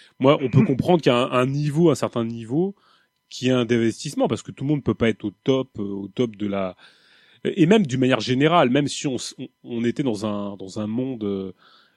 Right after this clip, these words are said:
Speaker 1: débarrassé de, je dirais, de, de, de, de ce qu'on vit, pour pas dire communisme, euh, est-ce qu'on, on serait toujours à un degré d'intensité de participation, euh, aussi exigeant que ça ?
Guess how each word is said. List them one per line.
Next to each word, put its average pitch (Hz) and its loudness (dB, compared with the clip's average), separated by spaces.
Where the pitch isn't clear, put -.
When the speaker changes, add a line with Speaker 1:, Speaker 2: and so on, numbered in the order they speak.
Speaker 1:
débarrassé 107 0
de, 98 -12
je 87 -18
dirais, 98 -8
de, 95 -18
de, - -16
de, 104 -18
de 98 -14
ce - -16
qu'on 110 -8
vit, 160 -6
pour - -12
pas 101 2
dire 98 -4
communisme, 113 -8
euh, 113 2
est-ce - -2
qu'on, 160 4
on 135 -2
serait - 0
toujours 147 0
à 117 2
un 123 2
degré 131 0
d'intensité 120 -6
de - -18
participation, 123 -6
euh, 101 -4
aussi 110 -8
exigeant 110 -10
que - -18
ça ? 113 -8